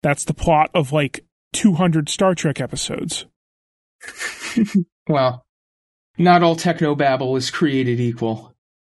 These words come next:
Speaker 2: And not all of the context of technobabble is created equal, but, you know, maybe there's an element of that in some of the less interesting, terse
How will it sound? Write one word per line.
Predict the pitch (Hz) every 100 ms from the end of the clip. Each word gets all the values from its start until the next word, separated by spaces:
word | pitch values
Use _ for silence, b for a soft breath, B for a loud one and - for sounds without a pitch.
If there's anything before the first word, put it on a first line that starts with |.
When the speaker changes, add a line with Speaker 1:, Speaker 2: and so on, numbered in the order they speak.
| _ _
Speaker 2:
And | - 147
not | 147
all | 151 151 139
of |
the | 131
context | - 160 147 147 139 120 -
of | 123
technobabble | 123 120 117 123 113 110 110
is | 110
created | - 127 117 117
equal, | 113 113 107 113
but, | 147 147
you | 170
know, | 147
maybe | 143 139 135
there's | 131 127 127
an | 123
element | 120 120 123
of | 117
that | 123 117
in | 120
some | 117 127 117
of | 113
the | 117 110
less | 120 127 131
interesting, | 120 - 117 139 120 113
terse | - - 123 117 - -